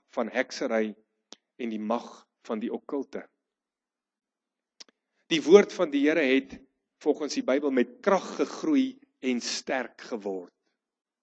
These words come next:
En ek sê weer vir jou, hierdie goed het nie net gebeur in die kerke nie, dit het gebeur in die strate, dit het gebeur in mense se huise, dit het gebeur by die skole.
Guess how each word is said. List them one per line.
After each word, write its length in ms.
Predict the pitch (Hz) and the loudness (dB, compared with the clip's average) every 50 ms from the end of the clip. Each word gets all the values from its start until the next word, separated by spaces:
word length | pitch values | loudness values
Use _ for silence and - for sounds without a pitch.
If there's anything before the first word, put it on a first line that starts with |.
| _ _ _ _ _ _ _ _ _ _ _ _ _ _ _ _ - 190 | _ _ _ _ _ _ _ _ _ _ _ _ _ _ _ _ -2 0
En 80 | 220 | 2
ek 140 | 233 220 - | 2 2 0
sê 160 | - 233 220 175 | -2 -4 -2 -2
weer 160 | 240 254 - | -2 -4 -4
vir 140 | - 196 165 | -2 -2 -2
jou, 100 | 113 95 - _ _ _ _ _ _ _ _ _ _ _ _ _ _ _ _ _ _ _ _ - | -2 -2 -6 _ _ _ _ _ _ _ _ _ _ _ _ _ _ _ _ _ _ _ _ 6
hierdie 260 | 175 226 240 247 - | 6 6 6 6 2
goed 240 | - 240 247 - 233 | 0 -2 0 0 0
het 140 | 220 - | 0 2
nie 80 | 247 247 | 4 4
net 240 | 214 190 214 214 - | 6 6 6 4 2
gebeur 380 | - 220 - - 190 202 202 202 | -2 -4 2 6 8 8 8 8
in 80 | 185 | 4
die 80 | 175 - | 2 0
kerke 400 | - 208 208 208 190 - - 160 | 2 2 4 4 2 0 -2 -4
nie, 140 | 135 135 135 - - - - | -2 -2 -2 -4 -8 -12 -6
dit 160 | - 170 175 | -4 -2 -2
het 140 | - - - | -2 -4 -4
gebeur 320 | - - 131 170 190 190 190 | -8 -4 0 0 0 0 0
in 80 | 180 | -2
die 80 | 180 180 | -4 -6
strate, 600 | - - - 202 196 180 180 165 - - 117 104 - _ _ _ _ _ - | -6 -6 -4 -4 -4 -4 -6 -8 -8 -10 -10 -10 -12 _ _ _ _ _ -2
dit 140 | 180 175 202 | -2 0 -2
het 140 | 190 - - | -2 -4 -4
gebeur 320 | 190 147 175 208 196 196 | 0 6 8 8 10 8
in 80 | 185 170 | 8 4
mense 300 | 185 185 185 - - 160 | 2 0 0 -2 -8 -10
se 160 | - 180 165 143 | -4 -2 -2 -2
huise, 340 | 165 175 147 - - 127 104 - _ _ _ _ - | -2 -4 -6 -6 -8 -8 -10 -10 _ _ _ _ -2
dit 160 | 180 175 202 | 0 0 0
het 120 | 196 - - | -2 -2 -2
gebeur 280 | 190 - 175 202 202 185 | -2 2 4 4 4 4
by 80 | 196 170 | 4 0
die 80 | 175 - | 0 -2
skole. 540 | - - - - 214 196 170 127 110 98 | -6 -8 -6 -2 2 2 2 2 0 -6